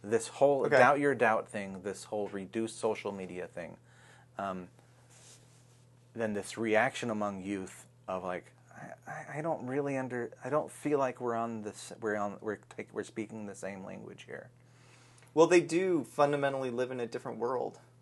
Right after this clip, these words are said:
Speaker 2: Like, it's, it's hard for me. I teach high school English, and I cannot remember how I did my research for papers I wrote.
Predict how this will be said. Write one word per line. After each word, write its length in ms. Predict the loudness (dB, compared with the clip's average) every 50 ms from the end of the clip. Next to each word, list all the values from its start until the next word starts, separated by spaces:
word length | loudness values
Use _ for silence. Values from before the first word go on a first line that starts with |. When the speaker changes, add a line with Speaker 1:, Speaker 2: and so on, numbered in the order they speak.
| -10 -6
Speaker 2:
Like, 220 | -4 -4 -4 -2
it's, 440 | -2 -4 -4 -4 -6 -10 -10 -10 -14 -2 4 6
it's 200 | 6 6 6 4
hard 340 | 2 4 4 4 4 2
for 100 | -2 -6
me. 380 | -4 -2 -2 -2 -2 -2 -4 -2 4 4
I 100 | 4 4
teach 360 | 4 0 -8 -8 -10 -12 -4
high 160 | 0 0 2
school 240 | 2 2 0 -2 -2
English, 400 | -2 -2 -2 -2 -2 -2 -6 -14 -20 -20 -20 -20 -20 _ _ -20 -20 -20 -20 -20 -20 -20 -20 -20 -20 -20 -20 -20 -20 -20 -20 -20 -20 -20 -20 -18 -8 -4
and 160 | -2 -2 0 2
I 180 | 4 4 4 4
cannot 600 | 2 -4 -8 -8 -4 -2 2 2 2 2 2 -2
remember 800 | -6 -6 -4 -4 -4 -4 -4 -4 -4 -4 -2 -2 -2 -2 -6 -10 -16 -20 -20 -20 -20 -14 -6
how 340 | -2 0 2 2 2 2 2
I 140 | 0 0 -2 -4 -6
did 260 | -6 -4 -4 -4 -4 -4
my 140 | -6 -4 -4
research 840 | -6 -6 -10 -12 -10 -10 -8 -6 -6 -6 -8 -10 -14 -18 -20 -20 -20 _ _ _ _ _ _ _ -20 -20 _ -20 -20 -20 -20 _ _ _ _ -16
for 200 | -8 -4 -4 -4
papers 460 | -4 -2 -4 -2 -2 -2 -4 -4 -2
I 100 | -4 -4
wrote. 380 | -4 -4 -4 -4 -6 -8 -10